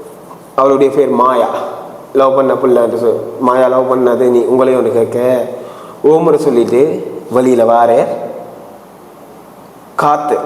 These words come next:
அவர்கிட்ட உடம்புல வேற லெவல்ல ஃபீல் ஆகுது. ஒரு ஆள் தொடுற மாதிரி காத்து அடிக்குது. அந்த நேரத்துல ஒரு வசனம் ஒன்று ஆளுக்கு ஞாபகம் வருது.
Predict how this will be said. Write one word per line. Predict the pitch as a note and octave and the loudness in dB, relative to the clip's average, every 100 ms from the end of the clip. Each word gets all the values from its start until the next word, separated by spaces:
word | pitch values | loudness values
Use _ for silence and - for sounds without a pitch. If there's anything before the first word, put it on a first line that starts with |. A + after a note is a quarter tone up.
| - - - - - - - - - - - - - - | -8 -14 -16 -20 -20 -20 -20 -20 -20 -20 -20 -20 -20 -4
அவர்கிட்ட | |
உடம்புல | B2 C3 B2+ C#3+ D3 C3+ D#3 C3+ G#2 - - - - - - - - - - - - - | -2 2 2 2 2 4 4 2 0 -2 -8 -10 -14 -16 -20 -20 -20 -20 -20 -20 -20 -14
வேற | - C3+ E3 | -4 2 4
லெவல்ல | D3+ C#3 C#3 C#3 C3+ D3+ B2 G#2+ G#2+ - - - | 4 4 4 2 2 2 2 2 0 -2 -6 0
ஃபீல் | G#3+ A3 | 2 4
ஆகுது. | D#3 A2+ A2 - | 4 2 -2 -2
ஒரு | B2 | 0
ஆள் | A#2+ | 0
தொடுற | - D#3 D#3 D3+ | 0 0 2 2
மாதிரி | C#3+ C#3 | 2 2
காத்து | C#3 C3 A#2+ | 0 -2 -2
அடிக்குது. | A#2 G#2+ G2+ - - - - - - - - | -4 -4 -6 -8 -10 -18 -20 -20 -20 -18 -4
அந்த | E3+ A3 | 0 4
நேரத்துல | A3+ A3 G#3 G#3+ F#3 F3 F#3+ - | 4 4 2 2 2 0 -2 -2
ஒரு | D#3+ D#3+ | 0 2
வசனம் | D#3 D#3+ G3+ | 2 2 0
ஒன்று | F3+ | 2
ஆளுக்கு | D#3+ D3 C#3 | 2 2 2
ஞாபகம் | C#3+ D3 C#3 C3+ | 2 2 2 2
வருது. | A2+ A#2 E3 | 2 2 0